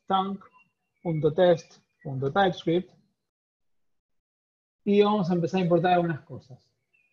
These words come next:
Lo primero es una librería que se llama Configure Store, porque nosotros vamos a necesitar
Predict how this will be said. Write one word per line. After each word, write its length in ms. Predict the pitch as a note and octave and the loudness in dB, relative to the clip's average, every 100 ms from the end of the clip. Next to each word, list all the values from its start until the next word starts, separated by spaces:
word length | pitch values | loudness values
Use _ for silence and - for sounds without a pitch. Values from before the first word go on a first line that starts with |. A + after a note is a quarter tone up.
| - | -6
Lo 100 | F#3+ | 0
primero 460 | A#3+ E4+ D#4 B3+ - - | 2 4 4 4 0 -10
es 200 | F#3+ G#3 | -8 -4
una 140 | G3+ | 2
librería 460 | F#3+ F#3 F#3 G#3+ A3 | 4 6 4 4 2
que 120 | F3 | 2
se 80 | F3+ | 0
llama 220 | F3+ E3+ | 0 0
Configure 540 | D#3+ D3+ F#3+ F3+ E3+ | -4 -4 -2 4 4
Store, 420 | D3+ - C#3+ A#2+ A2 _ _ _ _ _ _ _ _ _ | 2 -4 -6 -6 -10 _ _ _ _ _ _ _ _ _
porque 160 | D#3+ D#3 | -8 -6
nosotros 280 | D#3 F#3+ F#3+ | -4 -2 0
vamos 220 | E3 D#3+ | 0 -2
a 60 | D3+ | -6
necesitar 500 | C#3+ E3 F#3 G3+ | -4 0 0 -2